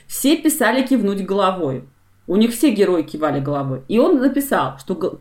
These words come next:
кивнуть можно чем угодно. И привел цитаты, опять-таки, из классики, где герои кивали ресницами, шляпами,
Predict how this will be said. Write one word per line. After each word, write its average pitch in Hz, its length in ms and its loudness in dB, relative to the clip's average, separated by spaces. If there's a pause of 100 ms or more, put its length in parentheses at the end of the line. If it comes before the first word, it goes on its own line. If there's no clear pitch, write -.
(100)
кивнуть 226 340 4
можно 190 300 0
чем 185 300 -2
угодно. 190 500 0 (280)
И 202 80 -2
привел 233 340 2
цитаты, 277 560 2
опять-таки, 190 600 -2
из 226 100 -6
классики, 202 580 -2 (180)
где 214 200 2
герои 254 300 4
кивали 220 520 0 (160)
ресницами, 277 880 4 (280)
шляпами, 269 840 4